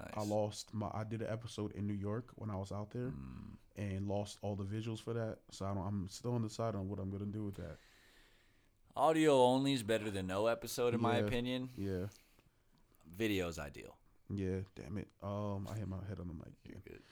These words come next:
Speaker 1: So, um, yeah, so I, my whole hard drive went out at the end of November. Um, everything I already had edited.
Speaker 2: All
Speaker 1: kaput.
Speaker 2: your hard work.
Speaker 1: All my hard
Speaker 2: Those
Speaker 1: work.
Speaker 2: hours of just sitting there hunched over the computer.
Speaker 1: Yep.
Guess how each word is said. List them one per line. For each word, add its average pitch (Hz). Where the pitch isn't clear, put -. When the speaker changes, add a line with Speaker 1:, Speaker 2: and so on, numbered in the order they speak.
Speaker 1:
So, 101
um, 107
yeah, 123
so 107
I, 101
my 104
whole 117
hard 120
drive 101
went 104
out 98
at 95
the 92
end 104
of 101
November. 101
Um, 98
everything 107
I 95
already 104
had 104
edited. 95
Speaker 2:
All 85
Speaker 1:
kaput. 85
Speaker 2:
your 80
hard 80
work. 76
Speaker 1:
All 110
my 107
hard 101
Speaker 2:
Those 104
Speaker 1:
work. 110
Speaker 2:
hours 104
of 85
just 85
sitting 85
there 80
hunched 82
over 78
the 78
computer. 78
Speaker 1:
Yep. 110